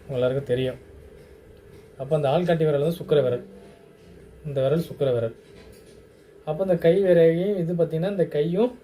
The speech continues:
உங்களுக்கு இப்படி தான் இருக்கு இந்த ரூபாயிலேயே. இப்போ இந்த ஒரு ரூபா, இப்போ நான் வந்து என்னுடைய மணி பர்ஸில் வச்சுருக்கேன் நோட்டு.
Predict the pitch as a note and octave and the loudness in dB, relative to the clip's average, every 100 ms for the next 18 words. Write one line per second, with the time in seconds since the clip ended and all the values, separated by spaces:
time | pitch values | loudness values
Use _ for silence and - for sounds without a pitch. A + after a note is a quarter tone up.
0 | - D3+ D3+ D3 G3+ D#3 D#3+ D3+ D3 C#3 | -14 -6 -4 -2 -2 2 2 2 -2 -4
1 | C3+ C#3 C#3 C3 A#2 - - - - - | -2 2 2 0 -8 -12 -20 -20 -20 -20
2 | - _ - A3 G3+ E3 F#3+ A3 G#3 F3 | -20 _ -2 0 2 2 4 6 6 4
3 | F3+ - - _ _ _ _ - - _ | 0 -2 -10 _ _ _ _ -20 -20 _
4 | _ - E3 D#3+ F#3+ D3 D#3+ A3 G#3 F3 | _ -20 -14 0 0 2 0 2 2 2
5 | E3 E3+ C4 - - - D3+ G3 G#3 E3 | 2 2 0 -4 -20 -12 -8 -2 0 0
6 | D#3 G3 D#3 D#3+ D3+ D3 C3 B2 C3+ B2+ | 0 -2 -4 -4 -4 -6 -10 -10 -8 -6
7 | A#2+ A2 | -6 -10